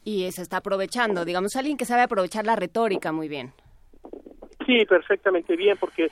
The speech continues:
Speaker 2: eh, el presidente Rodrigo sabe que no puede cambiar de la noche a la mañana los acuerdos con Estados Unidos. Hay una relación
Speaker 1: Ujú.
Speaker 2: de muchos años y, eh, de,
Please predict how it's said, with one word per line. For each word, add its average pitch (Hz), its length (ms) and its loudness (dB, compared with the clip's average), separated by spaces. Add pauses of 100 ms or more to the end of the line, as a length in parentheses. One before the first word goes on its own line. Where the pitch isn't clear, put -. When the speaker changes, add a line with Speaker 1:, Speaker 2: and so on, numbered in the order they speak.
(400)
Speaker 2:
eh, 175 360 4
el 175 80 -2
presidente 185 440 0
Rodrigo 196 320 0
sabe 185 340 0
que 160 300 -4
no 190 220 2
puede 185 420 -2 (380)
cambiar 165 440 0
de 175 80 0
la 165 80 0
noche 165 240 -4
a - 20 -4
la 160 80 -2
mañana 160 360 -2
los 156 160 -2
acuerdos 151 320 -2
con 143 160 -4
Estados 147 400 0
Unidos. 160 440 0
Hay 151 120 2
una 156 140 0
relación 160 440 0
Speaker 1:
Ujú. - 80 -10 (320)
Speaker 2:
de 135 100 0
muchos 208 480 2
años 156 540 0 (320)
y, 247 380 -2
eh, 156 360 2
de, 160 140 -4